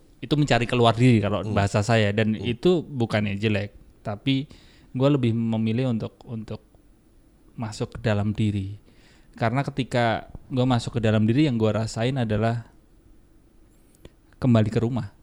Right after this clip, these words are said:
Speaker 2: Uh.
Speaker 1: Kembali ke rumah. Karena, uh, melelahkan, lari
Speaker 2: Uh.
Speaker 1: dari diri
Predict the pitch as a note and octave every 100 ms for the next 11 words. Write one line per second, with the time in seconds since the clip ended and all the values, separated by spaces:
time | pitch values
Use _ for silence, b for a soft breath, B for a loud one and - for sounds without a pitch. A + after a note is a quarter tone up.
0 | - - - - _ - A2 E2+ B B
1 | B B - A#2 G#2+ B2 A#2+ A#2 A2+ C3
2 | E3 F#3 - B B B B B B -
3 | - A#2+ B2 A#2 B B B B B B
4 | B B - - D3+ - - - _ _
5 | - _ _ _ D3 C3 A#2+ A2 B2 G#2+
6 | A#2+ - _ C#3+ A#2 A#2+ A#2+ A2+ F2+ F#2+
7 | A#2+ A2+ A2 G#2+ - B2+ A#2